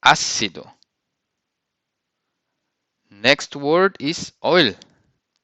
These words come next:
In Portuguese, we say óleo. Óleo.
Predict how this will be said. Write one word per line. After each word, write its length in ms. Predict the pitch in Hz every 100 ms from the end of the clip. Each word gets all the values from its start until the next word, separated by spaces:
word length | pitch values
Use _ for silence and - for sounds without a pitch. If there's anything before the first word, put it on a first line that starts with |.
| _ _ _ _ _ _ _ _
In 100 | 110
Portuguese, 760 | 123 151 - 139 143 - - -
we 140 | 127
say 300 | 123 - 139 - _ _ -
óleo. 560 | 117 170 143 101 87 - _ _ _ _ _ _ _ _ _ _ _ _ _ _ _ _ _ _ _ _ _ _ _ 123
Óleo. 520 | 151 175 104 -